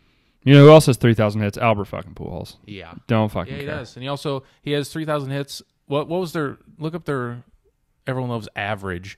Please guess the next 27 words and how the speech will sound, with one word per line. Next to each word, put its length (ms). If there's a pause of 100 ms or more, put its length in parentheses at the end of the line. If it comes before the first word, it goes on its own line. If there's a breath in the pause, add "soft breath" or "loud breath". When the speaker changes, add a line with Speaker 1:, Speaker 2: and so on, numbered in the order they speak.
(140)
Speaker 2:
Look 140
up 140
their, 180 (180)
this 140
motherfucker 460
has 120
four 500
hundred 440
more 200
home 260
runs 260
than 120
Derek 260
Jeter 240
and 120
has, 280
like, 160
the 60
same 400
batting 300
average. 420 (360)
Speaker 1:
Yeah. 420 (260)
Derek 300
Jeter 280
played 300
in 140
a 160